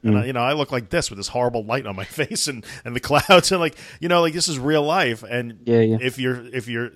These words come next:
Speaker 1: so inclined, that could make you feel really bad in a lot of ways. But the good thing is you can communicate. But that's also, that's a good thing, but it's also a bad thing. So if you're
Speaker 2: Yeah.
Speaker 1: having a hard time, you have social anxiety, or you're having a hard time getting out and being around,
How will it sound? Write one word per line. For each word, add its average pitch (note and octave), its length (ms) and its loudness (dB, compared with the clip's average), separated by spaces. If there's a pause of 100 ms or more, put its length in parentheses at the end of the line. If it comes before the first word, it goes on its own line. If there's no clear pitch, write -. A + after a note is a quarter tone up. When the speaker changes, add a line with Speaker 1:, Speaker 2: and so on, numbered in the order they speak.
Speaker 1:
so C3+ 320 0
inclined, A#2+ 580 -12
that G#2+ 160 -8
could G#2+ 120 -14
make G#2+ 200 -10
you G2+ 60 -18
feel G#2 200 -10
really F#2 240 -12
bad G#2 300 -10
in F#2 60 -14
a F#2 40 -14
lot F#2 160 -12
of E2+ 60 -16
ways. A2+ 300 -12
But C3 280 -2 (1160)
the G#2 80 -10
good E3 140 -8
thing B2+ 160 -10
is A2+ 140 -6
you G#2+ 80 -10
can A2 120 -12
communicate. B2 600 -10 (440)
But C#3 100 -2
that's D3+ 180 0
also, D#3 340 0
that's C#3 180 -2
a C#3 60 -4
good A#2 220 -2
thing, C3+ 160 -4
but B2+ 80 -4
it's B2 100 -8
also C3 200 -4
a - 40 -4
bad G3+ 220 -10
thing. G2 140 -12
So - 220 -10
if A#2 160 -10
you're A#2+ 140 -4
Speaker 2:
Yeah. G#2+ 80 0
Speaker 1:
having C3+ 140 -2
a B2+ 80 -2
hard C3+ 220 -4
time, C#3 200 -6
you G#2 60 -4
have F#2+ 100 -6
social D3+ 380 -6
anxiety, B2+ 480 -8
or F#2 80 -12
you're F2+ 80 -12
having G2+ 180 -8
a F2+ 40 -14
hard A2 160 -8
time G2+ 140 -14
getting F#2+ 240 -14
out G2+ 180 -8
and E2+ 160 -18
being F#2 200 -12
around, C3 420 -12